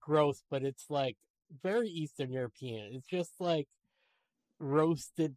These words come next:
potatoes cooked with, like, chunks of, like, not even steak, but, like, you ever, I don't know if you go grocery shopping, but,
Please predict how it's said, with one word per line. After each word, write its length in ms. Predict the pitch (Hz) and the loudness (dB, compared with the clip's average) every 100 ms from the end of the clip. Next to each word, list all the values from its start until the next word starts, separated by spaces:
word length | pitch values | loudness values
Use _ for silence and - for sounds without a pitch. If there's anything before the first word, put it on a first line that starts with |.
| - | -4
potatoes 920 | 147 - 143 139 139 139 131 127 - - | -2 2 2 2 2 4 2 0 -6 -6
cooked 300 | 151 131 - | -4 -4 -4
with, 180 | 131 120 | -6 -4
like, 200 | 131 120 - _ _ _ _ _ | -6 -6 -8 _ _ _ _ _
chunks 460 | - 147 131 - - | -6 -4 -4 -6 -8
of, 180 | 123 120 | -8 -4
like, 240 | 113 104 - _ _ _ _ _ | -4 -4 -8 _ _ _ _ _
not 200 | 156 160 | 2 2
even 220 | 151 139 | 0 -4
steak, 460 | - - - 120 135 - | -6 -12 -8 -6 -6 -8
but, 160 | 135 | -8
like, 200 | 135 113 - _ _ _ _ 175 | -6 -8 -10 _ _ _ _ -4
you 180 | 170 | 2
ever, 220 | 226 240 233 - 185 | 4 4 2 -4 -2
I 60 | |
don't 140 | 185 180 | 2 4
know 140 | 156 | 4
if 120 | - | 2
you 100 | 135 | -4
go 140 | 131 117 | -2 -2
grocery 440 | 123 117 - 107 | -4 -6 -6 -12
shopping, 360 | 117 101 113 107 | -10 -10 -10 -10
but, 140 | 113 | -10